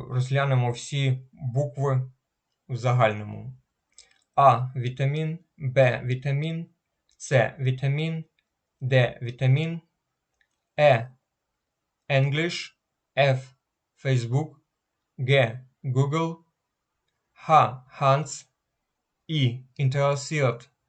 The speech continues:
sich für, J Johannesburg, K Kyiv, L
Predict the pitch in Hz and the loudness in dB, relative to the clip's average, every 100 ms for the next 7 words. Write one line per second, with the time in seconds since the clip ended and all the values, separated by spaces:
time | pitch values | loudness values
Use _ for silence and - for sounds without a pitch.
0 | _ _ _ 131 120 127 - 147 170 180 | _ _ _ -4 0 0 0 -4 -4 -6
1 | - _ _ _ _ _ _ _ _ 135 | -14 _ _ _ _ _ _ _ _ 0
2 | 143 139 131 - _ _ _ _ _ _ | 4 4 4 -10 _ _ _ _ _ _
3 | _ _ - 127 131 135 147 143 156 175 | _ _ -2 -2 2 0 0 -4 -4 -4
4 | 180 _ _ _ _ _ _ _ _ _ | -4 _ _ _ _ _ _ _ _ _
5 | _ _ _ _ _ _ 170 151 113 - | _ _ _ _ _ _ 4 4 4 -2
6 | _ _ - 143 135 160 160 - _ _ | _ _ -8 -4 -2 -4 -6 -12 _ _
7 | _ _ _ _ _ _ _ _ _ _ | _ _ _ _ _ _ _ _ _ _
8 | _ 151 147 117 - | _ 4 6 4 -4